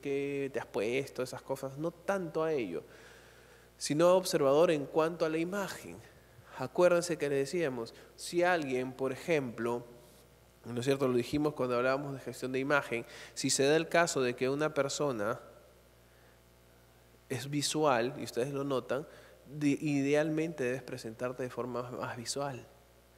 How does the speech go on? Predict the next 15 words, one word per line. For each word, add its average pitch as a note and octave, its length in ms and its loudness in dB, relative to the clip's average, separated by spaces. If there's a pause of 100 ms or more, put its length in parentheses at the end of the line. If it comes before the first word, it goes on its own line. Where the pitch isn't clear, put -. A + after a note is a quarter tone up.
(160)
Entonces, - 260 -2
ese D#3+ 220 4
tipo F3+ 360 -2
de F3 80 4
observaciones, C3+ 1000 0
de B2 100 -4
ser C#3+ 200 -2
observador C#3 540 4
de C#3+ 80 2
esa C#3+ 180 -2
manera, C3 420 2 (320)
te B2+ 140 8
va C#3+ 80 10
a D#3+ 120 2
permitir E3+ 960 6